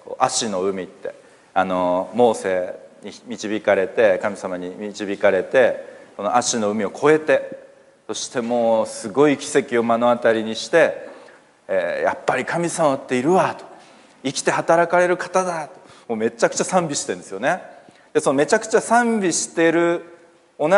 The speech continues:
じ章に、後半にこれが書いてあるんですね。で、えー、イスラエルの人たちはそのアシの海をもう意気揚々と旅立って、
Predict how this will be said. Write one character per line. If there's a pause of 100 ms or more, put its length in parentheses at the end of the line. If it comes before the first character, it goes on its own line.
じ
章
に、 (340)
後
半
に
こ
れ
が
書
い
て
あ
る
ん
で
す
ね。 (920)
で、
え
ー、
イ
ス
ラ
エ
ル
の
人
た
ち
は
そ
の
ア
シ
の
海
を
も
う
意
気
揚
々
と
旅
立
っ
て、